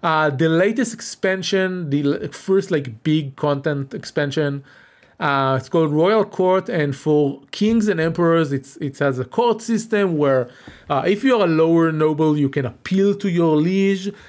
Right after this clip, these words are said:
and if you are a king or an, or an emperor, you can hold court, and you can decorate your court and have all sorts of things and, and,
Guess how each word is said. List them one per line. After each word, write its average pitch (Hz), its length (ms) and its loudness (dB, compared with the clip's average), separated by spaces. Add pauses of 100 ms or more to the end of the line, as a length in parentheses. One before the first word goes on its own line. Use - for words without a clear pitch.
(160)
and 147 140 0
if 170 160 -2
you 175 120 2
are 139 100 -2
a - 20 -4
king 196 260 0
or 196 60 2
an, 196 80 0 (160)
or 170 160 2
an 196 80 0
emperor, 214 340 2
you 156 140 2
can 139 160 0
hold 147 340 0
court, 165 460 2 (340)
and 139 140 0
you 139 80 2
can 127 240 -4
decorate 214 400 2
your 208 140 2
court 202 400 4
and 131 120 -2
have 131 240 0
all 135 140 2
sorts 143 240 -2
of 135 80 -6
things 147 380 0
and, 120 200 -4
and, 120 300 -6